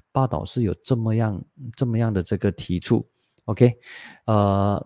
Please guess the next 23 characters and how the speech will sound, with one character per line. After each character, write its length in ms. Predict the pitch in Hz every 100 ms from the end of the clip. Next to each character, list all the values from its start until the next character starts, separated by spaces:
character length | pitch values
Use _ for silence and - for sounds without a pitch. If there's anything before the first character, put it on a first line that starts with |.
| -
这 80 | 160
名 120 | 147
主 180 | - 92
席 160 | 139
他 160 | 131 107
说， 200 | 110 101
当 200 | 135 135
年 140 | 113
政 180 | 113 156
府 200 | - 95
拨 260 | - 120 113
了 160 | 107
一 140 | - 135
百 260 | - 87 82
万 220 | 117 120 117
令 200 | 131 113
吉 140 | 101
来 120 | 90
成 240 | - 85 90
立 120 | 101
这 180 | - 110
一 80 |
家 420 | 101 98 85 87